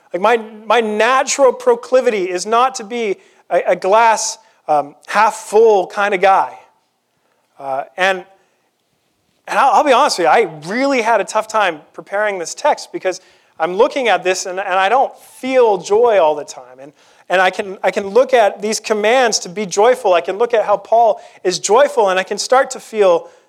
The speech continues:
shame and, and, and guilt for not exhibiting this joy that I think I'm supposed to contain,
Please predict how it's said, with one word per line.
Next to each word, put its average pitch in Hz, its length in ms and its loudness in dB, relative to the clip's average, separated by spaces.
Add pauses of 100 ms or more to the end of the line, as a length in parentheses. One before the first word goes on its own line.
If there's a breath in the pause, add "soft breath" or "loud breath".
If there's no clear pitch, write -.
shame 233 580 0
and, 170 220 -16
and, 156 280 -14
and 147 280 -20
guilt 226 480 0 (840)
for 185 120 -4
not 226 140 4
exhibiting 220 640 -2
this 180 200 -6
joy 214 360 2
that 185 140 2
I 175 80 2
think 208 240 -8
I'm 180 100 -4
supposed 190 440 -8
to 170 80 -12
contain, 170 600 -8